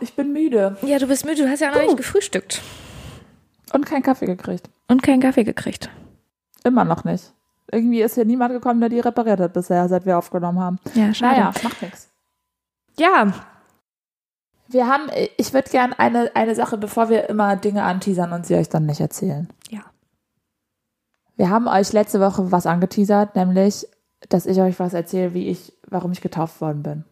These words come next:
Speaker 2: Stimmt.
Speaker 1: Darum ging's, glaub ich, ne?
Speaker 2: Ja, unter anderem, ja.
Speaker 1: Ist ja jetzt auch nicht so, weiß jetzt auch nicht, ob das eine teaserwürdige Story war.
Speaker 2: Ja, also ich bin da jetzt, aber tatsächlich hast du es ja angeteasert, ich kenn die Story auch noch nicht,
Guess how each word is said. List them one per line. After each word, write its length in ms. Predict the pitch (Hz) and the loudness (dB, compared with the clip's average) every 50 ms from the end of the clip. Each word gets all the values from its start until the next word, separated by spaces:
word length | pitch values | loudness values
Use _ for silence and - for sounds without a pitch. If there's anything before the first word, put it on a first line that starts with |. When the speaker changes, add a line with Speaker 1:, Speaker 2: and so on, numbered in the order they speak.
| _ _ | _ _
Speaker 2:
Stimmt. 420 | - - - 247 226 208 190 - - - _ _ _ _ _ _ _ _ _ _ _ _ _ _ _ _ _ | -2 2 4 4 4 4 2 -2 -8 -16 _ _ _ _ _ _ _ _ _ _ _ _ _ _ _ _ _
Speaker 1:
Darum 260 | - 180 170 160 160 160 | 0 2 2 2 0 -2
ging's, 240 | 165 156 156 - | -4 -4 -6 -6
glaub 180 | - 165 156 156 | -4 -2 -2 -2
ich, 120 | 170 - | -2 0
ne? 200 | - 220 247 269 - _ _ _ _ | 0 2 2 2 0 _ _ _ _
Speaker 2:
Ja, 160 | - 240 214 - - _ _ _ _ _ - | -16 -16 -16 -16 -18 _ _ _ _ _ 0
unter 200 | 226 214 220 208 | 0 2 2 2
anderem, 340 | 202 202 202 196 190 185 185 202 | 2 0 0 0 -2 -4 -4 -6
ja. 200 | 220 208 196 - _ _ _ _ _ _ _ _ _ _ _ _ _ | -6 -8 -8 -10 _ _ _ _ _ _ _ _ _ _ _ _ _
Speaker 1:
Ist 140 | - 185 - | 0 2 2
ja 60 | 277 | 2
jetzt 160 | 269 - - | 0 2 2
auch 140 | - 196 233 | 2 2 4
nicht 160 | 269 269 233 | 4 2 0
so, 260 | - 220 196 214 233 226 214 220 - - _ - - - - | 0 0 0 2 2 0 -2 -6 -14 -14 _ -6 -6 -6 -6
weiß 360 | - 190 - 185 208 285 285 | -6 -4 0 0 2 0 0
jetzt 120 | 254 - | -2 -2
auch 160 | - - 208 226 | 0 0 2 2
nicht, 80 | 226 226 | 2 2
ob 60 | 208 | 2
das 200 | - 226 220 - | 0 -2 0 0
eine 120 | 233 214 - | 0 -2 -2
teaserwürdige 760 | - 247 247 254 247 220 190 202 208 208 208 185 185 185 190 | -2 -2 0 0 0 2 2 2 2 2 2 2 2 2 2
Story 340 | 185 - 165 160 156 151 139 | 2 2 2 2 2 2 0
war. 240 | 135 135 131 139 139 | 0 -2 -2 -2 -2
Speaker 2:
Ja, 200 | 247 208 190 - - - - - - - - - - | 0 0 0 0 -4 -8 -10 -10 -10 -12 -12 -4 -2
also 300 | 214 208 202 214 214 202 - _ _ _ _ _ _ _ _ _ | 0 0 2 2 0 0 -2 _ _ _ _ _ _ _ _ _
ich 180 | - 202 - - | -2 -2 -2 0
bin 100 | 311 320 | 0 2
da 60 | 339 | 2
jetzt, 300 | 302 262 247 233 - - | 2 2 2 0 -2 -2
aber 200 | - 220 220 214 | 0 0 0 0
tatsächlich 400 | - 226 220 - 226 240 254 233 | -2 -4 -4 -2 -2 -2 -2 -2
hast 180 | 240 226 - - | -6 -8 -8 -10
du 20 | 226 | -6
es 80 | - | -2
ja 100 | 220 202 | -2 0
angeteasert, 440 | 208 220 233 240 - 240 233 240 - | 0 0 -2 -2 0 0 2 2 0
ich 120 | - - - | 0 -2 -2
kenn 160 | - 254 262 | -2 -2 0
die 80 | 254 220 | -2 -2
Story 320 | - - 214 202 196 - | 0 2 2 4 4 2
auch 120 | 214 220 | 0 0
noch 120 | - 190 175 | 2 2 2
nicht, 340 | 165 170 202 - - - | 4 2 2 0 -2 -8